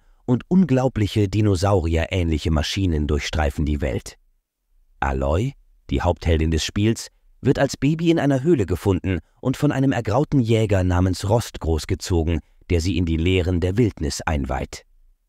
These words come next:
Eines Tages bricht Aloy auf, um ihr wahres Schicksal zu erfahren. Unter der Führung eines tausend Jahre alten Hologramms einer Wissenschaftlerin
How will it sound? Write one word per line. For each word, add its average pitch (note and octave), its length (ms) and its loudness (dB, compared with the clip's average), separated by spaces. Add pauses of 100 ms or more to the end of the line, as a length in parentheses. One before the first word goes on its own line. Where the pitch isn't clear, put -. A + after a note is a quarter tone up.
(640)
Eines C#2+ 300 -4
Tages D2+ 360 -2
bricht - 300 -4
Aloy E2+ 300 0
auf, E2 260 -2 (320)
um A#2 120 0
ihr A2 200 0
wahres A2+ 320 -2
Schicksal C#2+ 420 -4
zu E2+ 140 -4
erfahren. C2 580 -4 (1500)
Unter B2 200 2
der A2+ 140 2
Führung D3 420 0
eines B2 260 -2
tausend B2+ 380 2
Jahre A2+ 340 2
alten G2 320 -2
Hologramms G2 540 2
einer F2 300 -2
Wissenschaftlerin G2+ 800 0